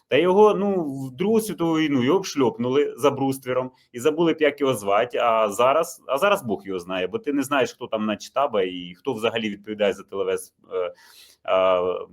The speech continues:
постачання. Так ось, Європа грає отаку ж саму роль. Тобто дуже гарна, дуже прекрасна заява. "Україна — щит Європи, фронт проходить он там, ми будемо боротися". Так відкривайте другий фронт.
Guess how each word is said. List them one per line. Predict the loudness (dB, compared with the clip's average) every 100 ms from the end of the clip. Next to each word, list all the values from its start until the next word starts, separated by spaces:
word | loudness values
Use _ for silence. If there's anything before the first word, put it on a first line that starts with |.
| -14
постачання. | -10 -4 -2 0 0 0 -4
Так | -2
ось, | -2 -4 -6 -6
Європа | -2 0 0 4 4 4
грає | 4 2 2
отаку | -2 -4 -12
ж | -4
саму | -2 0
роль. | 0 -2 -6 _ -20 -20 -12
Тобто | 0 0
дуже | 0 0 0 0 -2 -4
гарна, | 4 6 6 0
дуже | -2 -6
прекрасна | -8 0 2 2 2
заява. | -2 -2 0 0 -2
"Україна — | 0 0 2 0
щит | -2 -4
Європи, | -4 2 4 4 2 -2 -4 _ -2
фронт | 2 2 0
проходить | -2 2 0 0
он | -2 2
там, | 4 6 6 2 -8 _
ми | -2 0
будемо | 2 2 2
боротися". | 2 2 2 -2 -4 -8
Так | -10 -16
відкривайте | -4 2 4 2 0
другий | 2 2
фронт. | 0 -2 0 -2